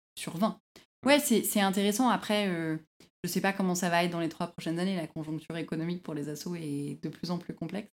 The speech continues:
Speaker 1: Pour tout le monde, d'ailleurs, pas que pour les asso-, euh, pour les associations. Mais, mais en tout cas, oui, jusqu'à présent, on a, euh, peut-être un donateur sur quatre qui est venu en spontané. Euh, peut-être même un peu, un peu plus.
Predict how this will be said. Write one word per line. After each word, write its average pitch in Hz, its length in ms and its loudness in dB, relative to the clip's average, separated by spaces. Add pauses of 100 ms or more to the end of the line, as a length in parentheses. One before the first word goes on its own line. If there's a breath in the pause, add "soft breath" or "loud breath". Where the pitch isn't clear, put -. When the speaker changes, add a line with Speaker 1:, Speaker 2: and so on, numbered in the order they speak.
(380)
Speaker 1:
Pour - 120 -20
tout - 120 -4
le 165 60 -2
monde, 180 140 0
d'ailleurs, 160 220 -4
pas 165 120 -6
que - 120 -10
pour 160 160 -10
les 160 120 -4
asso-, 151 240 -6
euh, 170 140 -6
pour 170 140 -8
les 160 140 -4
associations. 160 440 -4
Mais, 190 300 0 (760)
mais 175 140 2
en 156 80 0
tout 160 100 -10
cas, 202 160 0
oui, 208 160 4
jusqu'à 165 280 -4
présent, 170 340 -2
on 180 120 0
a, 170 220 2
euh, 160 40 -6 (480)
peut-être - 240 -8
un 175 100 2
donateur 170 560 0
sur - 200 -8
quatre 202 300 -2
qui 180 120 -6
est - 20 -6
venu 165 160 -4
en 160 80 -2
spontané. 190 500 -2 (680)
Euh, 147 680 -6
peut-être - 200 -10
même 160 160 -4
un 156 80 -4
peu, - 200 -12
un 170 100 -4
peu 175 120 -4
plus. 180 340 -8